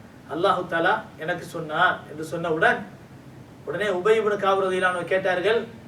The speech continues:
"யா ரசூலல்லாஹ், அல்லாஹ் என்னுடைய பெயரை சொன்னானா?" என்று கேட்டார்.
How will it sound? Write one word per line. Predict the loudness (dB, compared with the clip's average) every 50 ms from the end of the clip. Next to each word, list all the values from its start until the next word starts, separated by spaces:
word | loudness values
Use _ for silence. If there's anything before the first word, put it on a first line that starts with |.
| -20 -14 -4
"யா | -2
ரசூலல்லாஹ், | 0 0 0 2 2 4 6 6 6 6 6 6 6 4 0 -8 -14 -18 -20 -20 -20 -20 -16 -12
அல்லாஹ் | -10 -8 -4 -4 -2 2 4 4 4 6
என்னுடைய | 4 2 2 4 0 2 4 4 4 6
பெயரை | 8 8 8 10 8 6 4
சொன்னானா?" | 4 -2 0 0 2 2 2 2 2 0
என்று | -2 -6 -4
கேட்டார். | -4 -4 -4 -2 -6 -6 -6